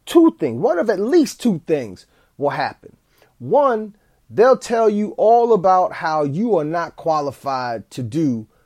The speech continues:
what it is you say you're wanting to do. That's one. Two, uh, they will do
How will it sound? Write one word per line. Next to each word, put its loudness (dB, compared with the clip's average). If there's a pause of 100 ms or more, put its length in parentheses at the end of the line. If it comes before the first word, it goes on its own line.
(120)
what 0
it -6
is -4
you -6
say -6
you're -6
wanting -8
to -12
do. -16 (680)
That's -4
one. -10 (600)
Two, -4 (580)
uh, 0
they 0
will 0
do -4